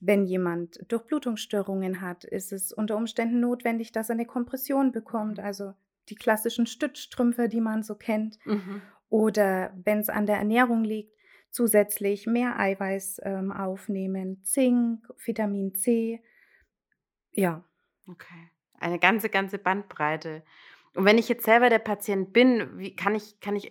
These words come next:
Speaker 2: selber noch was dazu beitragen, dass der Therapieerfolg kommt, also dass es schnell wieder heilt?
Speaker 1: Ja, wichtig ist, dass man sein, seine Therapie, die man sich mit einem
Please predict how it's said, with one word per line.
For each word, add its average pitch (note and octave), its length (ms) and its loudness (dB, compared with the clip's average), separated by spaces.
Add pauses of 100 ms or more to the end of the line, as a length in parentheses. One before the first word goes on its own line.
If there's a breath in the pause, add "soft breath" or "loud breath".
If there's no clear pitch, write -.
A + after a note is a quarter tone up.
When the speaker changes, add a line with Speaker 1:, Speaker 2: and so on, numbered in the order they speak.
Speaker 2:
selber G#3 280 2
noch G3+ 180 -2
was F#3+ 160 -8
dazu F#3+ 380 -12
beitragen, A#3 880 0
dass G3+ 180 -8
der G3+ 140 -6
Therapieerfolg G#3 840 -8
kommt, B3+ 340 -4
also G3 200 -8
dass F#3 180 -14
es - 320 -20
schnell G3+ 280 -6
wieder G3 240 -8
heilt? A3+ 420 -10 (580 loud breath)
Speaker 1:
Ja, A3 220 6
wichtig A#3+ 340 -2
ist, G#3+ 200 -2
dass G3+ 180 2
man F#3+ 340 -4
sein, F3 680 -4 (140)
seine F3 300 -6
Therapie, F#3 580 -2
die A3 140 -2
man G3 220 -2
sich F#3+ 240 -8
mit F3 180 -6
einem E3 300 -8